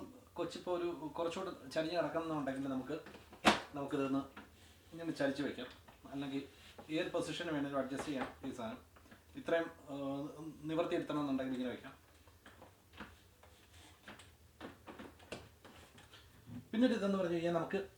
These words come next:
ഇത്, ഇതിലിത്, ഏഹ്, നമുക്ക് കൺട്രോൾ ചെയ്യാം. ഏഹ്, പല, ഏഹ്, മോഷൻസ് ക-, ഇത് കൺട്രോൾ ചെയ്യാം.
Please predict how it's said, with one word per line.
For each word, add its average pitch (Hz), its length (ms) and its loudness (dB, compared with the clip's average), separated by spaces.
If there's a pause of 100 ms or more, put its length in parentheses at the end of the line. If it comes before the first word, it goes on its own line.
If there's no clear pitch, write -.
(100)
ഇത്, 208 80 8 (140)
ഇതിലിത്, 196 300 8 (200)
ഏഹ്, 156 200 6
നമുക്ക് 160 300 4
കൺട്രോൾ 151 320 8
ചെയ്യാം. 123 220 8 (460)
ഏഹ്, 131 600 8 (140)
പല, 151 100 8 (500)
ഏഹ്, 147 200 2
മോഷൻസ് 151 340 4
ക-, 135 200 2 (100)
ഇത് 143 180 0
കൺട്രോൾ 143 260 4
ചെയ്യാം. 120 180 4